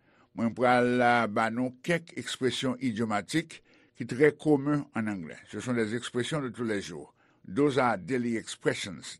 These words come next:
things that you can find. Par exemple, to stab someone in the back. To stab someone in the back, stab la, se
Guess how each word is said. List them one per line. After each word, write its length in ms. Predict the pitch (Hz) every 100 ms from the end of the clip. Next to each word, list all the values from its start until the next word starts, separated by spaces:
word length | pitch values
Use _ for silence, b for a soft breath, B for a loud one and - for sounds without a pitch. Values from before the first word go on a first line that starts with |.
| -
things 280 | 131 127
that 140 | 113 95
you 40 |
can 200 | 98 107
find. 500 | 101 131 107 82 87 85 b b -
Par 140 | 127
exemple, 420 | 120 120 180 175 _ _
to 100 | - 135
stab 560 | - - 165 165 151
someone 720 | - - 160 147 120 113 110 -
in 160 | 127 117
the 80 |
back. 280 | 110 147 127 - -
To 100 | 113
stab 320 | - 170 175
someone 380 | - 143 127 120
in 100 | 107
the 80 | 98
back, 180 | 107 123
stab 280 | - 98 98
la, 80 |
se 240 | 98 110